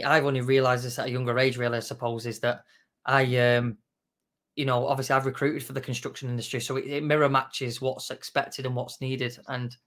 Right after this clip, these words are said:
it's just ongoing, it's constant, and you can have a great month from my eyes, and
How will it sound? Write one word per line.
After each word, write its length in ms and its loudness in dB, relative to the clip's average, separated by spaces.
it's 180 -8
just 240 -4
ongoing, 460 0
it's 120 -10
constant, 600 -2
and 180 -4
you 80 -4
can 140 -4
have 100 2
a 60 0
great 280 0
month 280 -6
from 140 -8
my 240 0
eyes, 200 2
and 220 -4